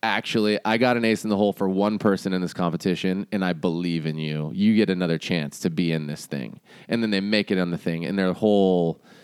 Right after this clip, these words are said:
it's, it's a same feeling for me, you know? And so I'm like, we can, that is equally as powerful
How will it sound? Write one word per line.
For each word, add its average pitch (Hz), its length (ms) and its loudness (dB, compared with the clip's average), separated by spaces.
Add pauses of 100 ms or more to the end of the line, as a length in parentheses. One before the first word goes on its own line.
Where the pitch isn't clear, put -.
(280)
it's, - 240 -2
it's - 140 -2
a 131 80 2
same 131 480 -2
feeling 92 460 -4
for - 180 -12
me, - 320 -16 (160)
you 104 140 2
know? 101 220 4
And 104 240 -2
so 110 440 4
I'm 107 160 -2
like, 95 400 -4 (1040)
we 170 220 4
can, 196 320 0
that 147 220 0
is 143 240 -2 (140)
equally 139 600 4
as 113 220 0
powerful 87 840 2